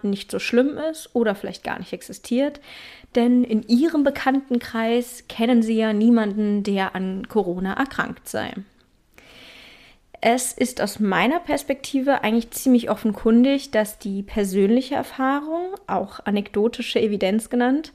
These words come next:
keinen Aufschluss darüber geben kann, ob etwas stimmt oder nicht. Nicht jeder Mensch kann jede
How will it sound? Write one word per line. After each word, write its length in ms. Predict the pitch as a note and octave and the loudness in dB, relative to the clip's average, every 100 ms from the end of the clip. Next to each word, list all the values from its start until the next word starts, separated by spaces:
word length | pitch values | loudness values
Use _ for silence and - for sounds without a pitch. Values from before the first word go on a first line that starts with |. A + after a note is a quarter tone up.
| - - - - - _ | -20 -20 -20 -20 -20 _
keinen 320 | - G3+ G#3 | -2 0 2
Aufschluss 460 | - G#3+ C4+ - B3 | 4 2 2 0 0
darüber 340 | A#3 A3 G#3+ | 0 0 0
geben 340 | G3 - G#3 A#3 | -4 0 2 2
kann, 420 | A#3 G3+ G#3+ A#3+ | 0 -2 0 0
ob 180 | - A#3+ | -2 -6
etwas 460 | - - G3 G3 - | -10 -4 -4 -2 -8
stimmt 440 | - A3 B3 B3 | -2 2 4 2
oder 200 | G3+ F#3+ | -2 -2
nicht. 600 | F#3 G3 F4+ - - - - - - - - | 0 0 -2 -6 -16 -20 -20 -20 -20 -20 -6
Nicht 260 | - A3+ - | 2 2 2
jeder 220 | G#3+ B3 | 4 6
Mensch 340 | G#3 G3 G#3 - | 6 2 0 -2
kann 240 | G3+ G3 | -2 -2
jede 460 | F3 G3 A#3 A3 | 0 2 4 2